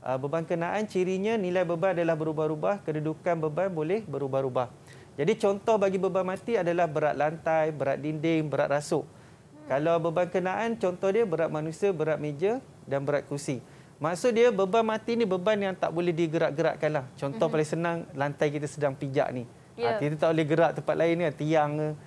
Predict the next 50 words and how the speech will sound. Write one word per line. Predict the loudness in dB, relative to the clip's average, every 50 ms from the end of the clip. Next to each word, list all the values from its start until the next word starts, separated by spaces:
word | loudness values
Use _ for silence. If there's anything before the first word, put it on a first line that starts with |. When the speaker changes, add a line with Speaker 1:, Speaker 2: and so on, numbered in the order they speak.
| -16 -12 -10
Speaker 2:
Mm-mm. | -8 -6 -4
Speaker 1:
tapi | -2 -2 0 0 2
kalau | 4 4 6 6 6 6 6 6 6 4
berat | 4 4 6 6 4 4
kita, | 2 -4 0 4 4 6 6 4 2 0
ha, | 0
kejap | 0 0 0 0 0
lagi | 0 2 2 2 0
macam | 0 0 2
saya | 2 2 4
duduk | 2 2 2
sini, | 0 0 0 0 0
saya | 2 2 2 2
akan | 0 0 -2
keluar | 0 0 0 0 2 0 0
ke | -2 -4
mana. | -4 -4 -2 -2 -4 -2 -4
Ha, | -4
jadi | -2 -4 -4 -4 -4 -6 -6 -10 -20 -20 -16 -12
itu | -10 -4 0 0
nama | 0 2 0 0 0
dia | 0 -2 -2
beban | -2 -2 -2 -2 -2 -2 -4 -10 -18 -20 -12 -8
kenaan. | -6 -4 -4 -4 -4 -6 -6 -8
Ha, | -10 -14 -20 -16 -10 -6
Speaker 2:
Beban | -4 -2 0
Speaker 1:
macam | 4 4 4
meja, | 4 4 0 2 4 4 4
Speaker 2:
kenaan. | 4 2
Speaker 1:
kita | 2 0 2
boleh | 2 4 4 4
alih-alih | 4 4 4 4 4 4 2 2
kan. | 2 2 0 0
Ha, | -2 -2
tu | 2 4 6 6 4
Speaker 2:
Ya. | 4
Speaker 1:
dia | 4 6 6 6
beban | 6 4 4 4 2
juga, | 2 2 2 0 0
tapi | 0 0 -2 -2 -4
beban | -4 -4 -4 -2 -2 -4 -6 -10 -18 -20 -10 -4
kenaan | -2 -2 -2 0 -2 -2 -2 -2
yang | -2
boleh | 0 0 0 0 0
dialih-alih | 0 0 -2 0 0 0 0 0 0 -2 -2 -2 -4
lah. | -4 -8 -12 -20 -18 -14
Speaker 2:
Cikgu, | -10 -6 -4 -4 -2 -2 -2
saya | 0 0 -2
ada | -2 -2
soalan. | 0 0 0 0 0 0 0 0 0 0 0